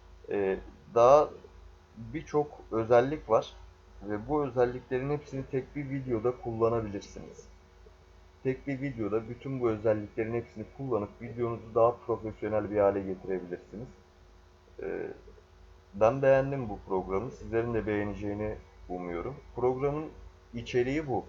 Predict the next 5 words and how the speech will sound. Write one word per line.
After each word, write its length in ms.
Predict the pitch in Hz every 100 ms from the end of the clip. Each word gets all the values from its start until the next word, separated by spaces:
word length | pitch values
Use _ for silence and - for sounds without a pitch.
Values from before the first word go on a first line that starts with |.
| - - - - - - - -
Ee, 420 | 92 92 90 92 101
ve 200 | 143 151
verdiğim 540 | 151 143 147 151 151 - - - - - - - 110
ücrete 520 | 117 123 131 135 143
de 200 | 104